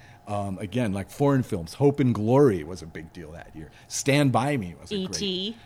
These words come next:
Speaker 1: Sure. Um, even Lady Bird, right? Great coming of age story, right? With a fresh take on, you know, a historical icon. I mean, let's face it, right? I mean, this,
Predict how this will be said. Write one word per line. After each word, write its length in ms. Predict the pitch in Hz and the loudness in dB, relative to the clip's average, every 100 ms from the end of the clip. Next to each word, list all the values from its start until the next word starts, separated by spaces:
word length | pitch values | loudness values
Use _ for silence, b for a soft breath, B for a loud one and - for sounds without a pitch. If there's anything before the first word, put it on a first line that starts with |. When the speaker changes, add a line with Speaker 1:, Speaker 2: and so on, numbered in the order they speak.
| B | B
Speaker 1:
Sure. 680 | - 113 131 143 131 110 110 | -8 2 6 10 10 6 2
Um, 400 | 123 113 107 101 B B | 2 4 2 -2 B B
even 320 | 180 165 160 123 | 2 4 6 6
Lady 320 | 131 190 151 | 4 4 2
Bird, 360 | 95 73 - - - | -2 -8 -14 -20 -14
right? 280 | 92 92 - | -8 -8 -8
Great 440 | 95 104 120 139 - | -10 -4 -2 -2 0
coming 280 | 127 127 | 0 2
of 120 | 110 104 | 0 -2
age 220 | 120 117 | -4 -4
story, 360 | - - - - | -10 -14 -14 -8
right? 180 | - B B B | -8 B B B
With 720 | 120 135 240 185 120 151 - b b b b b - | 2 6 8 6 2 -4 -12 b b b b b -4
a 80 | 131 | -4
fresh 600 | - - 165 180 - - | -6 0 2 2 0 -4
take 600 | - 180 156 - - - - - - - - - - | -8 -4 -4 -4 -12 -20 -20 -20 -20 -20 -20 -20 -6
on, 600 | 117 123 107 98 107 117 - - - | 0 2 2 -2 -4 -4 -6 -18 -2
you 180 | 123 104 | 0 0
know, 280 | 92 110 - - - - - 123 | -4 -10 -12 -20 -20 -20 -12 -2
a 100 | 117 | 2
historical 600 | 123 - 139 123 127 139 | 2 2 4 4 4 2
icon. 440 | 175 202 101 - - - - - | 2 2 -2 -8 -16 -20 -20 -16
I 40 | 104 | -12
mean, 160 | 95 87 | -10 -6
let's 220 | 107 - | -4 0
face 320 | - 175 - | 4 4 4
it, 160 | 71 - | -4 -8
right? 240 | 92 135 - | -6 -4 -2
I 60 | 117 | 0
mean, 160 | 113 | 2
this, 260 | 117 143 | 2 0